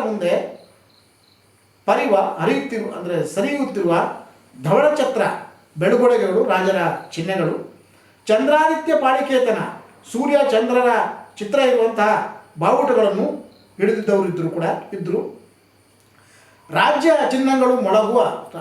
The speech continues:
ಅದರ ಈ ರೀತಿಯ ರಾಜ್ಯ ಚಿಹ್ನೆಗಳು ಅಂದ್ರೆ ಸೂರ್ಯ ಚಂದ್ರನುಳ್ಳಂಥ ಧ್ವಜಗಳನ್ನು ಹಿಡಿದಂಥವರು, ಚಿಹ್ನೆಗಳು ಮೊಳಗುವ ಮಂಗಳ ತೂರ್ಯಗಳು ಸು-, ಹಾಗೆಯೇ ಅನೇಕ ರೀತಿಯ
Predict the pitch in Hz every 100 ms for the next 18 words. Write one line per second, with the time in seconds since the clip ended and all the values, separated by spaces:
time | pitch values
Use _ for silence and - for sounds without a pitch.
0 | - 208 214 233 240 240 - 233 269 254
1 | 254 262 208 185 202 233 202 196 170 170
2 | 180 160 208 220 196 196 190 190 175 175
3 | 175 220 254 - 151 196 196 196 165 156
4 | 151 147 143 214 - - _ _ _ _
5 | _ _ - 233 226 196 214 - - 294
6 | 302 302 262 320 302 285 269 240 214 170
7 | 165 147 214 262 240 196 - - - 202
8 | 285 311 277 233 196 220